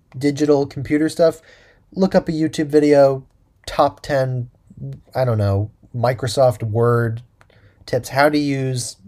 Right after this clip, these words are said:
notes, whatever. It's gonna be on the internet,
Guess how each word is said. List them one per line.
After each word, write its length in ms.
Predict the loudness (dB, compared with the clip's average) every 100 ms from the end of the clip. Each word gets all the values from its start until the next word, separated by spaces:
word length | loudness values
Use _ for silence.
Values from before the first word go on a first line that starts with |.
| -14
notes, 720 | -2 2 2 0 -6 -10 -10 _ _ -20 -20 -20 -2
whatever. 560 | 6 8 6 2 -4 -6
It's 160 | -4
gonna 160 | 0 0
be 160 | 2 0
on 120 | 0
the 120 | 0
internet, 480 | -2 -2 -2 -2